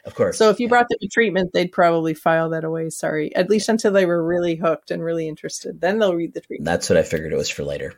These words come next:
Speaker 1: Yeah. I, s-,
Speaker 2: Yeah.
Speaker 1: I assume that no producer's ever gonna read a book, though.
Speaker 2: Um,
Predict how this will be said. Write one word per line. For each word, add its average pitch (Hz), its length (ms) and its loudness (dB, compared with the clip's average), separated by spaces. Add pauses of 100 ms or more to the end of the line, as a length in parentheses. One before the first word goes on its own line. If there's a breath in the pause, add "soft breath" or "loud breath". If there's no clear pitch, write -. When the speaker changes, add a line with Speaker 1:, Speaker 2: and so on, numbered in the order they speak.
Speaker 1:
Yeah. - 120 -16 (960 loud breath)
I, 107 80 -2
s-, 110 120 -4
Speaker 2:
Yeah. 117 100 -2
Speaker 1:
I - 40 4
assume 180 340 0
that 160 180 0
no 139 140 2
producer's 120 520 -2
ever 110 220 0
gonna 92 200 -4
read 90 200 -6
a - 40 -12
book, 98 420 -8
though. - 220 -16
Speaker 2:
Um, 285 320 4